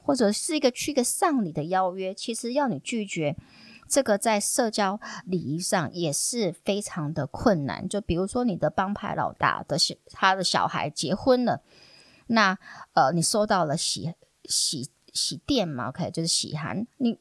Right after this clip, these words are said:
你真的能够不去吗？OK，或者你的以前的帮派的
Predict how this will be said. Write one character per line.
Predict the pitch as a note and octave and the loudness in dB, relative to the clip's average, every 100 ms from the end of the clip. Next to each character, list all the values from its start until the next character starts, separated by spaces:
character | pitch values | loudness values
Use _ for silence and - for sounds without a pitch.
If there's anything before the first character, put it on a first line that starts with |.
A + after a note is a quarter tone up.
| _ | _
你 | - G#3+ | -2 0
真 | - G4 | 2 2
的 | D4 | 2
能 | G#3 | 2
够 | A3+ | 0
不 | A#3 - | 0 -2
去 | - - A3 D#3+ | -2 -4 -2 0
吗？ | C#3 G#2+ | -2 -4
OK， | - - C#3+ C3 - - - - | -6 -6 -4 -4 -6 -18 -18 -10
或 | - D4 | 6 8
者 | C4 G3+ | 8 4
你 | F3+ D#3+ | 4 4
的 | F3 C#3+ - | 6 6 4
以 | E3+ | -2
前 | F#3+ | -2
的 | E3+ | -2
帮 | F#3+ G#3 G#3+ | 0 0 0
派 | - G#3 | -2 -2
的 | D#3+ C#3 B2+ | 0 0 0